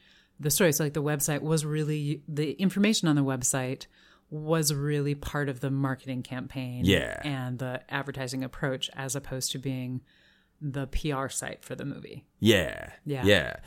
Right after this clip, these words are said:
Speaker 2: So do you, did you think it was real at any point? I know you talked about having that feeling, but did you have any moment that you remember where you were like, "Is this real?"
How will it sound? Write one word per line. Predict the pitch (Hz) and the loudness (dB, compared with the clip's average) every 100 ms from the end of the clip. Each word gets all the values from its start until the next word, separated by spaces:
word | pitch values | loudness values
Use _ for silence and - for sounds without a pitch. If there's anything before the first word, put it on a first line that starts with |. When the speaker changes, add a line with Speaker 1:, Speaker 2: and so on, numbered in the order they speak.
| - | 2
Speaker 2:
So | - 139 | 8 10
do | 135 | 10
you, | 120 120 107 - | 10 8 4 0
did | 107 113 | -2 6
you | 135 | 6
think | 139 123 127 | 8 6 6
it | - | 6
was | 131 | 6
real | 120 123 127 | 8 8 10
at | 135 | 10
any | 143 143 | 8 8
point? | 170 123 | 8 8
I | |
know | 104 | 8
you | 101 | 8
talked | 107 101 | 6 6
about | 98 | 4
having | 101 98 | 6 4
that | 90 78 - | 4 2 -4
feeling, | - - 131 139 80 78 | -14 -2 6 8 8 4
but | 80 82 | 0 0
did | 90 | 2
you | 87 | 2
have | 85 95 107 | 4 6 4
any | 82 98 | 4 2
moment | 95 90 92 | 4 4 2
that | 78 | 2
you | 87 | 0
remember | 85 80 92 85 | 2 2 2 4
where | 78 78 | 4 4
you | 78 | 4
were | 78 | 2
like, | 71 - | 0 -2
"Is | 117 | 0
this | 294 - | 0 2
real?" | 90 113 277 | 2 2 0